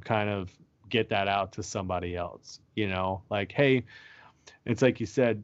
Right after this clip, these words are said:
you started utilizing this with, you know, ice fishing because you found, hey, it's, it's a need, and this, this, this goes beyond sitting in a kayak, you know?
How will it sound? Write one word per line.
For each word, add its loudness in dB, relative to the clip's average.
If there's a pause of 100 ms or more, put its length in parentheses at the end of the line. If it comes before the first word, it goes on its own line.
you 2
started 0
utilizing 2
this -2
with, 2 (260)
you -2
know, -4
ice 2
fishing -6
because -2
you -4
found, -2
hey, 2
it's, -8 (140)
it's -6
a -6
need, 0
and -4
this, -4 (160)
this, 0 (240)
this 6
goes 6
beyond -2
sitting -2
in -4
a -8
kayak, -4
you -2
know? -4